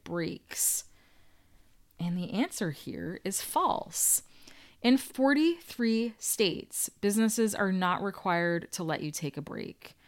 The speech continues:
But if your employer does give you breaks, you must be paid for that time, except for lunch breaks, according to the Fair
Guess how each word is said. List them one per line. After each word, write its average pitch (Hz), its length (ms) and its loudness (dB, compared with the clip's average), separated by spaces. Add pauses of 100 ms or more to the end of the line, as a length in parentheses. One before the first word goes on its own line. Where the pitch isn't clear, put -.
(400)
But 202 100 4
if 208 200 2
your 196 160 2
employer 196 500 2
does 208 460 4
give 170 180 -2
you 160 140 -2
breaks, 151 440 -4
you 170 200 0
must 165 360 -2
be 160 140 -2
paid 156 260 -2
for 151 200 -6
that 143 240 -2
time, 143 440 -4
except 151 380 -6
for 165 180 -4
lunch 156 320 -6
breaks, 151 460 -6
according 151 480 -8
to 156 140 -12
the 151 100 -8
Fair 143 480 -8